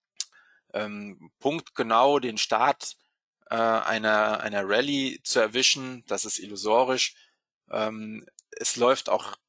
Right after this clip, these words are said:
in fast keinem Jahr exakt so, wie es die saisonalen, ähm, Graphen, also die saisonalen Charts zeigen, sondern natürlich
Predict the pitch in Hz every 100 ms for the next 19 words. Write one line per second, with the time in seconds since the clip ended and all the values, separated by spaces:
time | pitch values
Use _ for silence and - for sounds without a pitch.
0 | _ _ - 117 104 - 135 123 - -
1 | 127 127 120 110 113 127 - _ _ _
2 | - 110 - - 143 - - - 123 139
3 | 120 120 - - - 107 107 107 101 101
4 | 101 113 123 120 113 - _ _ _ -
5 | 107 101 101 98 104 _ - 104 - 110
6 | 131 - 120 104 101 98 98 101 101 110
7 | 113 - 110 110 - - - 107 143 139
8 | 117 110 104 104 - 113 -